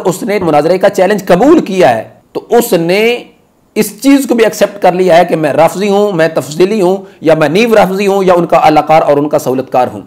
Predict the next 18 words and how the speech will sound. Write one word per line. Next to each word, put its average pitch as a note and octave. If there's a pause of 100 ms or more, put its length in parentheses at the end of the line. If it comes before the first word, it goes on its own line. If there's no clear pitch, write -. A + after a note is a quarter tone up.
(400)
کیونکہ F3
آپ E3
کا F3+
چیلنج - (300)
رافضیوں F3+
کو G#3+
تھا، B2+ (300)
آپ F#3
کا G3
چیلنج G#3+
نیم B3+
رافضیوں G#3+
کو، F3+
تفضیلیوں A3+
کو، F3+
ان F#3+
کے F#3+
اعلی E3